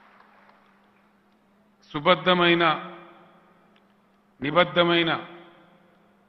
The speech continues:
సువ్యవస్థితమై, సుప్రతిష్ఠితంగా కొలువుదీరిన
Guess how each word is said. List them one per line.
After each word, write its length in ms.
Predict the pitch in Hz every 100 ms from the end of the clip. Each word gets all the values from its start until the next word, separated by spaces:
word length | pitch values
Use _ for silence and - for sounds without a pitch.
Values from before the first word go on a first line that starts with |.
| _ _ _ _ _ _ _ _
సువ్యవస్థితమై, 960 | - 160 160 156 175 - 180 175 165 165 175 - - - - - _ _ _ _ _ _ _ _ _ _
సుప్రతిష్ఠితంగా 1120 | 156 _ 185 180 180 - 175 180 175 175 170 156 127 - - - - - - _ _ _ _ _ _
కొలువుదీరిన 580 | 147 165 185 175 165 165